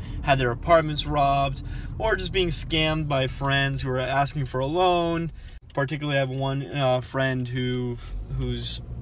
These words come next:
unfortunately kind of been screwed multiple times in different instances, the last of which was, like, a friend of his who he was helping out, uh, have lived with him and play poker, just up and kind of disappeared one night.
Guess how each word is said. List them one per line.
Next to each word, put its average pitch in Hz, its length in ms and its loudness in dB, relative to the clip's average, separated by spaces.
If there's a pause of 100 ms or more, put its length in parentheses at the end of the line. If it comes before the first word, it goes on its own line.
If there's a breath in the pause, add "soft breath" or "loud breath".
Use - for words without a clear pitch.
(560)
unfortunately 139 840 0
kind 131 200 2
of 131 80 2
been 123 120 -2
screwed 135 320 0
multiple 131 300 0
times 127 280 2
in 127 80 -2
different 127 280 0
instances, 120 580 -2 (380 loud breath)
the 131 100 2
last 127 400 6
of 123 160 -2
which 123 360 0
was, 113 220 2
like, 120 140 -2
a 120 80 -4
friend 131 280 2
of 123 60 2
his 120 240 2
who 123 80 -2
he 120 80 0
was 123 120 -2
helping 120 520 0 (380 loud breath)
out, 120 400 6
uh, 113 320 0
have 123 320 0
lived 131 180 2
with 127 160 2
him 120 160 4
and 113 100 -2
play 120 160 0
poker, 123 560 0 (380 loud breath)
just - 320 -4
up 143 180 0
and 127 440 -2 (100)
kind 123 220 2
of 123 680 -2
disappeared 139 580 0
one 127 180 0
night. 120 320 0